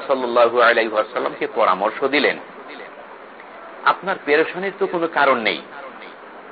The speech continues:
আপনি তাদেরকে আগে এই কাজটা করার কথা না বলে আপনি শুরু করে দেন, আপনি কুরবানি করেন,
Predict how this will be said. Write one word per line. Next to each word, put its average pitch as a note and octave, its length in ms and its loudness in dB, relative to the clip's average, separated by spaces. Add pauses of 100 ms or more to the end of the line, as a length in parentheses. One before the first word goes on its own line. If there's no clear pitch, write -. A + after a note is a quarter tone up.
(1200)
আপনি F3+ 420 4
তাদেরকে B2+ 880 4 (1040)
আগে D#3+ 320 8
এই G#3+ 180 0
কাজটা F3+ 420 0
করার C#3+ 400 4
কথা C3+ 200 4
না A2 240 4
বলে A2+ 340 6 (400)
আপনি A#3 320 2
শুরু A#3 160 -4
করে B2 220 4
দেন, F2+ 160 4 (1900)
আপনি G#3+ 240 0
কুরবানি G3 440 4
করেন, A2 280 4